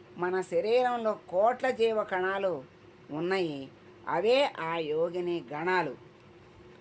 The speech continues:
మరి, ఆ, మూ-, మూడు కోట్ల, ఆ, దేవతలు ఉన్నారు, ముప్పై మూడు కోట్ల దేవతలు ఉన్నారు అని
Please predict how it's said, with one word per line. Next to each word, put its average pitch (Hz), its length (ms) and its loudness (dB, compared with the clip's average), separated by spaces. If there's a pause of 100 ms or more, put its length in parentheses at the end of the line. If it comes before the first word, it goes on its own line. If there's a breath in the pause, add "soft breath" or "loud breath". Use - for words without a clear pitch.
(460)
మరి, 165 460 -2 (480)
ఆ, 160 120 -6
మూ-, 170 480 -2
మూడు 170 680 0 (640)
కోట్ల, 214 560 2 (640)
ఆ, 151 260 -6
దేవతలు 202 440 2
ఉన్నారు, 180 640 -2 (440)
ముప్పై 196 340 -2
మూడు 180 220 0
కోట్ల 196 380 0
దేవతలు 185 480 0
ఉన్నారు 170 340 -2
అని 170 520 -4